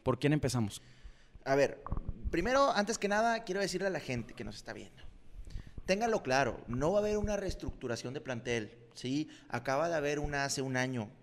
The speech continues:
Speaker 2: ¿sí? No va a haber otra vez que se vayan diez, que lleguen cinco, no va a pasar. Háganse la idea, no va a pasar. Pero sí necesitamos mover piezas importantes para empezar sobre eso, mejorar y empezar a plantear una base. El primero que se tiene que ir,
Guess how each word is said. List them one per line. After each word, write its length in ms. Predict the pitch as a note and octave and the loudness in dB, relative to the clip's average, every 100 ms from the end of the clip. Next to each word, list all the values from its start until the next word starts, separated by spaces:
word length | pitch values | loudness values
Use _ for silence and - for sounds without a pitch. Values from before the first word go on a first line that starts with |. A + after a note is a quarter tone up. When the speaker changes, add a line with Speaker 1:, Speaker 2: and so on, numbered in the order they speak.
| - | -10
Speaker 2:
¿sí? 340 | - B2+ C3+ - | -6 -6 -6 -4
No 200 | B2 C#3+ | 0 2
va 120 | D#3+ | 4
a 20 | |
haber 280 | E3 D3 D3+ | 4 4 4
otra 220 | D3+ D3+ | 4 2
vez 360 | C#3+ C#3+ C#3+ C#3+ | 4 6 4 0
que 120 | B2+ | -6
se 100 | B2 | -4
vayan 360 | A2+ B2 C3+ C3 | 0 0 0 -2
diez, 440 | B2+ C3+ D3 D3 | 0 4 4 2
que 160 | - A#2 | -4 -6
lleguen 340 | A2+ B2 C3 | -4 -4 -4
cinco, 540 | A#2+ C3+ D3+ D#3+ D#3+ C#3+ | -6 -8 -8 -6 -4 -4
no 240 | B2+ C3+ | -2 0
va 80 | D3 | 0
a 80 | D3 | 0
pasar. 420 | D#3 - C#3 - - - - _ _ - | 0 0 -2 -4 -16 -20 -20 _ _ 0
Háganse 380 | B2+ F3 F3+ | 2 2 0
la 80 | D3+ | 0
idea, 260 | B2+ B2+ A2 | 0 0 -2
no 400 | A#2+ B2+ C3+ D#3+ F3+ | -4 -4 -4 -2 0
va 80 | |
a 60 | F3+ | 0
pasar. 340 | F3 E3 A#2+ - - - - - - - - - _ - | 0 -2 -4 -8 -20 -18 -18 -18 -20 -20 -20 -20 _ 6
Pero 200 | F3 E3 | 8 8
sí 160 | D#3+ F#3+ | 6 2
necesitamos 500 | G3 F3+ E3+ F3+ E3 | 2 2 2 2 0
mover 380 | D3 C#3+ E3 | 2 2 0
piezas 320 | D#3+ D3+ D#3+ E3+ | -4 -4 -4 -6
importantes 720 | C#3+ A#2 A2+ D3+ F3 G3+ - | -4 -4 0 0 2 0 0
para 200 | D#3 C3 | 0 0
empezar 540 | A#2+ B2 C3 D3 F3 - - - | -2 -2 2 4 2 -6 -20 -10
sobre 400 | - G#2 G#2+ F3 | -6 -2 0 2
eso, 340 | G#3 D#4+ - - - | 2 -2 -4 -14 -2
mejorar 600 | C3 B2 A#2+ A#2 D3 G#3 | 0 2 2 4 4 2
y 80 | |
empezar 380 | F#3+ C3+ A#2 A#2 | 0 -2 0 2
a 100 | C3 | 2
plantear 280 | C#3 A2 A2 | 0 -2 -2
una 140 | G#2+ A#2 | 2 6
base. 320 | C3 - - - - - | 6 4 -6 -12 -10 4
El 140 | F#3+ | 6
primero 260 | G3 C4 D#4+ | 6 6 4
que 100 | A#3+ | 4
se 80 | F#3 | 0
tiene 240 | G3 G3+ | 0 4
que 120 | - F#3+ | 10 12
ir, 240 | A#2 | 10